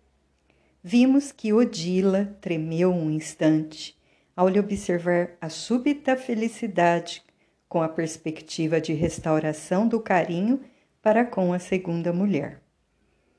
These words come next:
Compreendi o esforço que a iniciativa lhe reclamava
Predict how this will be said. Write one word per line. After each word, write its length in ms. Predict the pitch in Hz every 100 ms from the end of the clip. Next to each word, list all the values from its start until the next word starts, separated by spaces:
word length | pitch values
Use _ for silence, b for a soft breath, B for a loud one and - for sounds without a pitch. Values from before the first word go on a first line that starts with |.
| _ _
Compreendi 880 | - 175 175 165 160 151 131 170 185
o 180 | 165
esforço 840 | 180 - - - 202 247 262 - 262
que 100 | -
a 60 | 190
iniciativa 840 | 185 185 185 170 170 - 180 170
lhe 140 | 170
reclamava 920 | 165 202 202 240 220 175 175 180 220